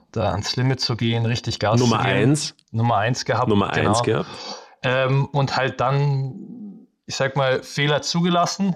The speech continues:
Speaker 1: Äh, <laughs> es wär, wär schön gewesen, wenn's einer, wenn's einer weniger gewesen wär, weil dann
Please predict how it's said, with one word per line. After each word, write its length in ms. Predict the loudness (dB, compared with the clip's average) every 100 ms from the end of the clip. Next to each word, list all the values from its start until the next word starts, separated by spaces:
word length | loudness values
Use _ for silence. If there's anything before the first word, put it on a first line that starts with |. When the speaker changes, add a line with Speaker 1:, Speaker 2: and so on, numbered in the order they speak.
| -4
Speaker 1:
Äh, 160 | -2 0 0 0 -2 -6
<laughs> 80 | -6
es 200 | -6 -2
wär, 340 | 0 2 2
wär 120 | 0
schön 220 | 0 0 2
gewesen, 360 | 0 0 0
wenn's 320 | 0 0 -4
einer, 520 | -2 0 2 2 0 -2
wenn's 140 | -2
einer 220 | 0 0 0
weniger 280 | 0 0 0
gewesen 380 | 0 0 0
wär, 180 | 0 0
weil 140 | 0 0
dann 260 | 0 -2